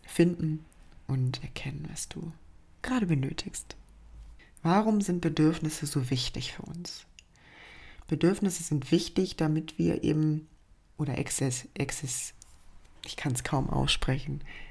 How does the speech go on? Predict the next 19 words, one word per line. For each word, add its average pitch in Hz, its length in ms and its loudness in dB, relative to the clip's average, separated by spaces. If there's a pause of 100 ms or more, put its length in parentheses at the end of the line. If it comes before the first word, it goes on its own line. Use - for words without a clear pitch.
(440)
existenziell. 160 1800 2
Ich - 120 -4
lass 269 180 4
das - 180 2
jetzt 170 200 2
mal 165 140 6
so 151 120 2
drin. 180 380 2
<laughs> - 1400 0
Sie 170 160 -6
tragen 196 640 -2
also 175 300 2
in 170 80 4
einem 160 440 0
hohen 180 300 4
Maße 160 400 2
dazu - 400 -2
bei, 143 600 0
ob 143 160 -4